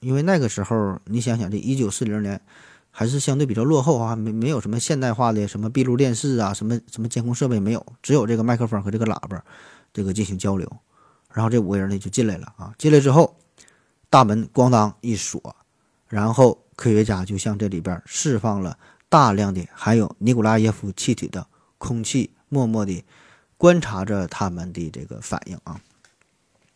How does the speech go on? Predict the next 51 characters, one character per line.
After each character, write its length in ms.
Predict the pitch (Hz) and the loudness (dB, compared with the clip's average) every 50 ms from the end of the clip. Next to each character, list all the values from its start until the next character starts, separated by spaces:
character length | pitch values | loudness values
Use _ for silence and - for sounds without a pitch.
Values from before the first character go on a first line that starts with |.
| - - - - - - - - - - - _ _ _ | -20 -20 -20 -20 -20 -20 -20 -20 -20 -20 -20 _ _ _
那 140 | - 160 160 | 2 2 6
在 200 | 156 180 175 156 | 6 8 8 8
这 140 | 160 165 160 | 6 6 6
个 120 | 147 139 | 6 4
实 200 | 127 - - 120 | 2 2 4 6
验 200 | 143 165 165 147 | 6 6 6 6
进 160 | 139 165 156 135 | 4 2 2 2
行 180 | - 117 127 | 2 0 0
的 80 | 151 143 | 0 0
前 280 | - - - 127 156 | 2 2 2 2 4
三 260 | 151 - 156 160 170 147 | 6 6 6 6 6 6
天， 320 | - 131 113 101 90 - - - | 4 4 4 4 2 -2 -6 -6
一 160 | 104 110 117 | -4 -4 0
切 160 | - 147 131 | 2 2 2
呢 160 | 120 113 107 | 4 2 2
表 160 | - 107 92 | 0 0 -2
现 140 | 90 113 117 | 0 -2 -2
得 80 | 113 104 | -2 -2
都 120 | - 127 | -2 -2
很 180 | 131 - 101 90 | -2 -4 -6 -4
正 180 | - 156 139 104 | -4 -4 -4 -4
常， 220 | - 92 85 95 - | -6 -10 -12 -6 0
这 140 | 139 147 | 0 2
五 100 | 139 107 | 2 4
个 100 | 107 120 | 4 4
人 100 | 123 131 | 6 6
在 120 | 131 156 143 | 6 4 4
这 100 | 143 147 | 4 2
里 120 | 135 107 | 2 2
边 160 | - 120 123 139 | 2 4 4 4
也 60 | 151 | 4
挺 120 | - 120 | 2 0
开 160 | 101 - 135 139 | 0 0 0 2
心， 220 | 123 127 117 107 | 2 2 0 0
对 80 | 117 117 | 0 -2
吧？ 160 | 110 107 - - - - - - _ | -2 -4 -8 -12 -18 -20 -20 -12 _
吃 160 | - - 139 | -2 0 0
吃 160 | 123 - 131 120 | 2 2 0 2
喝 180 | - 135 127 | 2 2 2
喝 220 | 120 - 117 101 95 | 2 2 0 0 0
的， 140 | 98 98 - - - - - - _ | 0 -2 -4 -6 -14 -20 -20 -10 _
没 180 | 113 113 113 | 0 0 0
事 100 | 117 143 | 2 2
儿 140 | 135 127 123 | 2 4 4
啊， 140 | 113 107 104 | 4 2 2
聊 160 | 101 101 104 | 0 0 0
聊， 200 | 117 127 127 123 117 - | 0 0 0 -2 -2 -4
聊 160 | - 113 113 | -4 -2 0
聊 140 | 120 135 131 | 2 2 2
天 160 | 113 107 127 | 2 2 2
儿， 200 | 104 101 101 107 | 2 2 0 -2